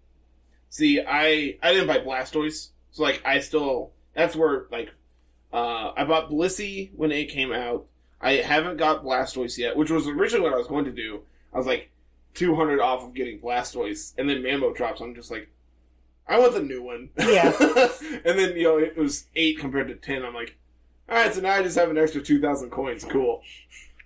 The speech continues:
Speaker 2: Um, I am playing in another Unite event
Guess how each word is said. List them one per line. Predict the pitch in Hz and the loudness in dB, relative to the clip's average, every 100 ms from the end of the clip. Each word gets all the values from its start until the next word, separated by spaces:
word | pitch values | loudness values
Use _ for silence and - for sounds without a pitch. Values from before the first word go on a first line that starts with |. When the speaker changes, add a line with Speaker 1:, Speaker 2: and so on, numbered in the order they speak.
| _ _ - - _ - | _ _ -20 -20 _ -4
Speaker 2:
Um, | 156 147 139 135 131 135 - _ _ _ _ - - - - | 0 0 0 -4 -12 -20 -20 _ _ _ _ -20 -18 -12 -2
I | 170 | 0
am | 170 151 | 2 2
playing | 202 196 190 | 4 2 2
in | 185 | -2
another | 160 214 277 240 180 156 - | 2 4 6 6 4 0 -10
Unite | 190 175 175 160 | -6 0 2 2
event | 151 160 156 | 2 0 -2